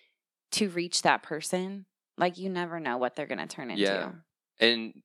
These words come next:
Speaker 2: that kinda touches on something that I had preached on a couple of weeks ago, that, like, Jesus went to those people and Jesus did life with those people. Here's the thing, and I think a lot of the teenagers need to hear this part of it as well.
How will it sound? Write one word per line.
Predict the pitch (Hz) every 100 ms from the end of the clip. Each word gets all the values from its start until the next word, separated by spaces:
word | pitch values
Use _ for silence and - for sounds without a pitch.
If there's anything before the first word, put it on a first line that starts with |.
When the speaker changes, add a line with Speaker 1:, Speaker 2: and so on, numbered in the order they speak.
| _
Speaker 2:
that | 113 113 -
kinda | 143 123
touches | 95 104 107 113
on | 101 95
something | 117 92 101
that | 92
I | 98
had | 98 90 87 _ _ _
preached | - 110 104 -
on | 98 92
a |
couple | 92 104 - 90
of | 90
weeks | 92 101 -
ago, | 95 92 90 90 - _ _
that, | 101
like, | 101 92 98
Jesus | 104 113 123 110 92 - - _ _
went | 104 104 113 101 - - _ _
to | - 123
those | 104 98
people | - - 104 - 87 - -
and | 110
Jesus | 110 113 107 104
did | - 104 95
life | 95 98 101 -
with | 87
those | - 92
people. | - 113 110 76 - _ _ _
Here's | - 117 120
the |
thing, | 113 117 98 98 - _ _ _ _ -
and | 110
I |
think | 110 113
a | 101
lot | 104
of | 98
the |
teenagers | 98 113 107 101 95 101
need | 98
to | 92
hear | 101 104
this | 98 -
part | - 101
of | 95
it | 95
as | 92 95
well. | 101 110 101 90